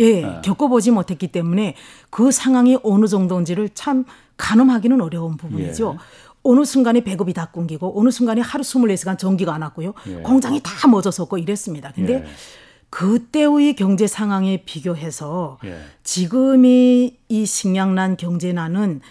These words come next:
Speaker 1: 그때에 비교하면
Speaker 2: 음.
Speaker 1: 비교할 수 없을 정도예요.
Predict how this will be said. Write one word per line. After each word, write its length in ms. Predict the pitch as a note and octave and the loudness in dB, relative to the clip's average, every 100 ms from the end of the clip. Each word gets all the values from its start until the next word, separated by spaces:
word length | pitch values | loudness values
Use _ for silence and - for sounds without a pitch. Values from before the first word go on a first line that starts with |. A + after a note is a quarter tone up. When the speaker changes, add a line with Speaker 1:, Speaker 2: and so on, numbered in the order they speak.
| _ _ _ _ | _ _ _ _
Speaker 1:
그때에 560 | - - - E4+ D#4+ D4 | -14 -12 -2 2 2 0
비교하면 640 | E3+ F3+ D#3 E3 G3+ C#3 - _ _ _ _ G#2+ | -2 -2 -2 -2 -2 -4 -10 _ _ _ _ -12
Speaker 2:
음. 320 | F2 D#2 D2 _ _ _ _ - | -12 -14 -20 _ _ _ _ -10
Speaker 1:
비교할 320 | B3 B3 F3+ | -2 0 0
수 140 | - | -2
없을 260 | G3 - G#3 | -4 -2 -4
정도예요. 460 | E3+ D3+ C#3+ C#3 | -4 -8 -14 -20